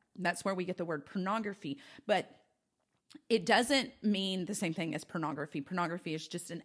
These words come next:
element in under the sexual immorality. So porneia is an ancient Greek word, and it is referring to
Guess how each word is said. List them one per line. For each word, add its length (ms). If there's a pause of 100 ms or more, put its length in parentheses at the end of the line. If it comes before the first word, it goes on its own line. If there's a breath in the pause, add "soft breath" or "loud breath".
element 440 (100)
in 360 (180)
under 240
the 100
sexual 360
immorality. 560 (280 loud breath)
So 180
porneia 520
is 100
an 120 (100)
ancient 380
Greek 240
word, 380
and 100
it 140
is 160
referring 480
to 140